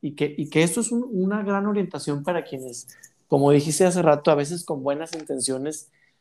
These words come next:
decimos cosas que, pues, no, no gustan o incomodan. A, a mí me maravilla toda esta onda, Héctor, de, de estar platicando contigo, de escucharte hablar de, del cáncer, de tu fundación, del fútbol americano,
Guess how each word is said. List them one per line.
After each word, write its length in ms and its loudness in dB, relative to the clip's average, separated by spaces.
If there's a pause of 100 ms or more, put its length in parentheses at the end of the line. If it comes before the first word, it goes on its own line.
(140)
decimos 420 -6
cosas 320 -6
que, 140 -8
pues, 380 -8
no, 280 -8
no 240 2
gustan 460 0
o 100 -2
incomodan. 720 -2 (800)
A, 240 4
a 40 6
mí 180 6
me 120 4
maravilla 840 4
toda 300 0
esta 280 -4
onda, 500 -2
Héctor, 520 -6
de, 180 -4
de 180 -4
estar 300 -6
platicando 580 -2
contigo, 680 4
de 100 -2
escucharte 520 -4
hablar 240 0
de, 240 -2 (600)
del 240 0
cáncer, 580 0
de 100 0
tu 140 -6
fundación, 880 -4
del 140 -4
fútbol 300 -2
americano, 800 -4